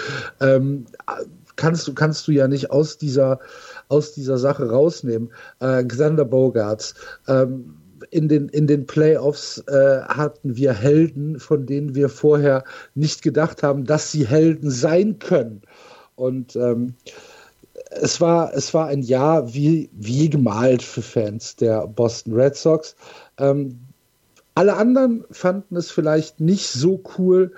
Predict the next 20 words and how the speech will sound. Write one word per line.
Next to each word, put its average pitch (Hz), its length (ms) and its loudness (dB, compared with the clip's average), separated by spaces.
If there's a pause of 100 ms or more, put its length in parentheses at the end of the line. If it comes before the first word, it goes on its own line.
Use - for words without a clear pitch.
(340)
Äh, 139 200 2
für 131 220 0
uns 156 560 0
als, 135 460 -2
als 120 280 -4
Fans 131 320 0
der 123 140 0
Red 123 200 2
Sox 123 340 -4
war 117 180 2
es 117 160 -4
etwas, - 480 -2 (400)
was 175 240 2
wir 170 160 4
wahrscheinlich 170 680 0
auch 151 200 0
so 143 260 0
schnell 139 400 0
nicht 131 320 -8
mehr 120 300 0